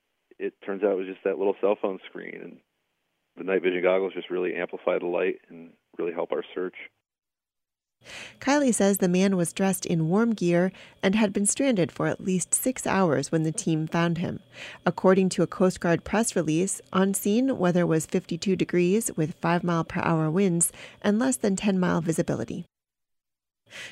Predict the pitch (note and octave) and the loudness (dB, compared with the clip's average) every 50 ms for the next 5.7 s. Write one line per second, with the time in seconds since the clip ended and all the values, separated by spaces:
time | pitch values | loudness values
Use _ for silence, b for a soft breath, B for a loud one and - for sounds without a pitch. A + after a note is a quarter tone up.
0 | B _ A3+ A#3+ C4 C4+ C4+ B3+ - G#3+ G#3+ G#3 - - F#3 E3+ - F3 F#3+ A3 | B _ 2 2 4 6 4 4 4 4 4 4 4 2 2 2 2 0 0 0
1 | - - F3+ - F3 F#3 F3 E3+ F3+ F3 F3 - E3+ D#3+ - - G#3 A3 A3 A3+ | 0 -2 -2 -2 -2 0 0 2 0 0 0 -2 -4 -2 -2 0 0 0 2 2
2 | A#3 G#3+ G3 - F#3 E3+ F3+ F3+ - E3+ C#3 B2 F#2 - - - _ B B B | 0 0 0 -2 -2 -2 -2 -2 0 0 0 -2 -2 -4 -8 -12 _ B B B
3 | B B B B - E3+ E3 - - F#3 F3+ F3+ F3 E3+ - - F#3 E3+ - - | B B B B -2 -2 -2 0 0 2 2 4 2 2 0 -2 -4 -4 -2 0
4 | F#3+ F3 E3+ E3+ E3 - - - - F#3+ F3+ F3 - - - - - F#3 G3+ A#3 | 2 2 4 4 2 0 -2 -2 0 2 2 0 0 -4 -6 -2 0 0 0 0
5 | A#3+ G#3+ F3+ D#3 - - - D#3 F#3 A3+ - - - | 0 0 0 -2 -2 -2 -2 0 0 -2 -2 -6 -10